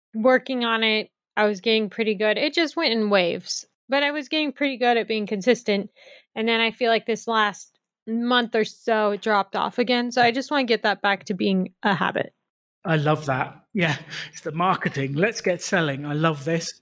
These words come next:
Speaker 2: And you've got those lists you were building. I guess it's probably time to go back to all the people that you were speaking to and do the next round with them.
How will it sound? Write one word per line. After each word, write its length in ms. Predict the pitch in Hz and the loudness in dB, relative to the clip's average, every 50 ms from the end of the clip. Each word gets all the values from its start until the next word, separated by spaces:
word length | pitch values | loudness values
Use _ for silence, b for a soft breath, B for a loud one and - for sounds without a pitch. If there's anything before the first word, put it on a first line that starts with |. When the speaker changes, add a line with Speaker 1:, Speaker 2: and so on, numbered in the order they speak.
| - | -2
Speaker 2:
And 180 | - 175 180 180 | 0 0 2 2
you've 160 | 180 180 - | 0 0 2
got 220 | - 226 240 - | 2 2 2 2
those 200 | 190 185 180 156 | 0 0 0 0
lists 320 | 170 185 208 196 - - - | 0 0 0 0 0 0 2
you 140 | 170 151 147 | 2 2 2
were 80 | 147 | 0
building. 640 | 143 147 180 180 165 143 127 135 139 147 156 165 156 _ _ _ _ _ _ _ _ - | 0 2 2 2 0 -2 -4 -6 -6 -4 -4 -4 -6 _ _ _ _ _ _ _ _ -8
I 60 | 156 | -2
guess 260 | - 214 226 220 - | 0 0 0 0 0
it's 140 | 220 190 - - | -4 -6 -6 -6
probably 420 | - - - 208 214 143 143 143 139 | -4 -2 -2 -2 -2 -2 -2 -2 -2
time 340 | - 165 165 151 147 135 | 0 0 0 0 0 0
to 100 | 131 160 | -2 -2
go 180 | 147 151 147 147 | -2 0 0 0
back 360 | 139 156 147 170 - - - | 0 0 -2 -2 -4 -6 -8
to 100 | - 180 | -6 -4
all 240 | - - 156 147 143 | 0 0 0 0 0
the 100 | 147 139 | -2 -2
people 440 | 143 - 160 147 - - 143 147 139 | 0 2 0 0 0 -2 -4 -2 -2
that 160 | 147 - - | -2 -4 -4
you 140 | 156 143 143 | -6 -4 -2
were 200 | 139 156 165 165 | 0 0 2 0
speaking 540 | 160 - - - 143 135 131 - 143 143 131 | 0 -2 -2 -2 -4 -4 -2 -2 -2 -2 -2
to 280 | - - 165 143 139 143 | 0 0 0 2 2 2
and 240 | 139 143 143 135 - _ _ _ - 226 170 | 0 0 -2 -4 -6 _ _ _ -18 -6 0
do 160 | - 175 156 | 2 2 2
the 120 | 131 156 | 2 2
next 320 | 151 156 160 160 156 - - | 0 0 0 -2 -2 -2 -2
round 280 | 165 151 151 151 143 | 0 0 0 0 0
with 120 | 131 151 143 | 0 0 0
them. 400 | - 180 151 127 127 131 113 | 2 2 0 0 -2 -6 -8